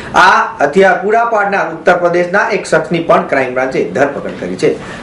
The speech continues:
પોલીસે બંનેની ધરપકડ કરીને વધુ તપાસ હાથ ધરી છે. ક્રાઇમ બ્રાન્ચના અધિકારીઓ પેટ્રોલિંગ કરી રહ્યા હતા, તે દરમિયાન પોલીસને બાતમીના આધારે જમીલ ખાન ઉર્ફે જુસ-,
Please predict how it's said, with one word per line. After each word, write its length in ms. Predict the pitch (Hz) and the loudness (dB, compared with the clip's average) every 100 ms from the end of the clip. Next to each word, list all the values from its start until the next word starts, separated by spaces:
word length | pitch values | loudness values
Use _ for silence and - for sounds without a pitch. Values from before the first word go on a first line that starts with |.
| - | 0
પોલીસે 480 | - 147 262 - - - | 6 6 6 2 -2 2
બંનેની 640 | 175 190 208 226 240 254 262 | 4 4 2 0 0 -2 0
ધરપકડ 580 | 160 160 185 175 180 | 0 0 0 2 0
કરીને 480 | 175 175 175 175 104 - | 2 2 2 0 -2 2
વધુ 160 | 160 - | 4 4
તપાસ 360 | 156 151 - | 2 0 0
હાથ 220 | 110 98 | -2 0
ધરી 200 | 107 104 | -2 -2
છે. 240 | 104 123 - | -2 -2 2
ક્રાઇમ 280 | 117 135 147 | 2 2 2
બ્રાન્ચના 340 | 156 156 180 | 0 2 2
અધિકારીઓ 480 | 175 196 202 196 190 | 2 2 2 2 0
પેટ્રોલિંગ 540 | - 160 160 196 214 | 2 2 2 0 2
કરી 160 | 208 208 | 0 2
રહ્યા 160 | 208 214 | 2 0
હતા, 180 | 220 | 0
તે 180 | 233 196 | 2 2
દરમિયાન 420 | 190 202 202 156 160 | 2 0 0 -2 0
પોલીસને 320 | 170 151 185 | 0 0 0
બાતમીના 480 | 190 143 - 156 151 | 2 0 -2 -2 -2
આધારે 480 | 151 143 165 123 - - - - - - | 0 0 2 0 -4 -8 -8 -8 -8 2
જમીલ 360 | 175 226 254 | 4 6 2
ખાન 240 | 233 247 262 | 0 2 2
ઉર્ફે 340 | 196 - 139 | 0 2 2
જુસ-, 400 | - 180 196 - | 2 0 0 -4